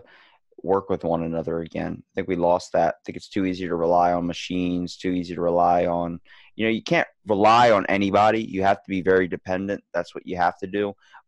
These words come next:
But you cannot be pushed away from people. You still need to socially interact. You still need to have a form of communication. I just don't like that video games are becoming the main incorporation.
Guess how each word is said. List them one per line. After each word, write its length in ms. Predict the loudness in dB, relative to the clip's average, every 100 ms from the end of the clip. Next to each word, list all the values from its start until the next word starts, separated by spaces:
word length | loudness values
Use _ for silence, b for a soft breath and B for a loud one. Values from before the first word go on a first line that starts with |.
| -6
But 260 | -6 -6
you 100 | -14 -12
cannot 600 | -8 -6 -2 0 0 -2 _ _ -10
be 160 | -10 _
pushed 260 | -4 -2 -2
away 300 | -2 0 0
from 240 | -2 -10 -12
people. 420 | -12 -14 -14 -16
You 160 | -12 -12
still 280 | -6 -4 -4
need 200 | -4 -8
to 80 |
socially 480 | -10 -8 -8 -8 -8
interact. 720 | -6 -4 0 2 0 -2 -8
You 60 | -16
still 200 | -8 -8
need 220 | -8 -8
to 60 | -6
have 180 | -6
a 40 | -6
form 260 | -4 -4
of 40 | -6 _
communication. 760 | -8 -8 -6 -6 -6 -6 -8 -8 B B B -4
I 80 |
just 220 | -4 -4 -4
don't 180 | -2
like 220 | 0 -2 -4
that 120 | -12
video 260 | -6 -6
games 480 | -4 -4 -6 -8 -14 -10 -4
are 120 | -4
becoming 420 | -6 -8 -6 -4
the 80 | -6
main 300 | -8 -10 -14 _ _ -10
incorporation. 800 | -6 -6 -6 -8 -10 -12 -18